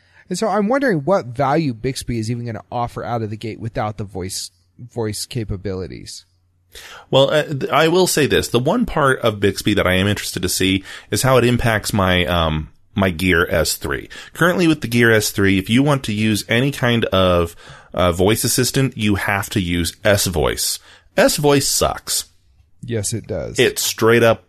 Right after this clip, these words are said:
Speaker 2: sucks. It is completely unusable. It is an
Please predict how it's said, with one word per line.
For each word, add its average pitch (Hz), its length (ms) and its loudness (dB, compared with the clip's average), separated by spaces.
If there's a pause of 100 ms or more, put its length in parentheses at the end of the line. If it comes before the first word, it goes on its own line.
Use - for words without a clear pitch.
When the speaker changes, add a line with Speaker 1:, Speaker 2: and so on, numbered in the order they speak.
Speaker 2:
sucks. - 600 -4
It 107 120 4
is 95 140 2
completely 98 1120 0 (420)
unusable. 87 840 0
It 101 220 4
is 95 160 2
an 92 80 -2